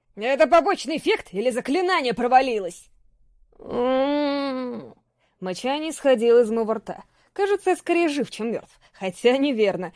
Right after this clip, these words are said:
я скорее мертв, чем совсем жив. Медленно открываю глаза. И вы не представляете себе, традиция немного устарела. Вместо задницы вижу лицо девочки.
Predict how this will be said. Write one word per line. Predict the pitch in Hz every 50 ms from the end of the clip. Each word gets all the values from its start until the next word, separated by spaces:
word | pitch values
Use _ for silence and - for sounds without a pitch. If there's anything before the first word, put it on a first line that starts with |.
| _ _
я | - 175 190
скорее | - - - 220 220 226
мертв, | 233 247 233 180 - - - _
чем | - - - 185 180
совсем | - - 220 - - 220 220 226
жив. | 185 175 - - _ _ _ _ _ _ _ _ _ _ -
Медленно | 254 330 349 381 370 359
открываю | 339 285 - - 302 269 311 311 320 302
глаза. | 247 294 311 294 190 170 156 110 - _ _ _ _
И | - 220 269 392
вы | 339 381 427
не | 381 392
представляете | 349 359 359 302 - - 370 359 330 339 294 247 208 190 - 196
себе, | - - 202 175 175 - - _
традиция | _ 185 180 185 190 220 277 370 370 - - 381 381 359
немного | 320 262 202 175 190 208 214 202
устарела. | 220 214 - - - 208 185 170 151 135 131 - - _ _ _ _ _ _
Вместо | 196 196 190 175 - 185 180
задницы | 208 330 440 440 440 403 - 370
вижу | 349 349 440 427 403 415
лицо | 370 392 - - 440
девочки. | 403 277 208 214 208 208 202 - - - 226 220 202 202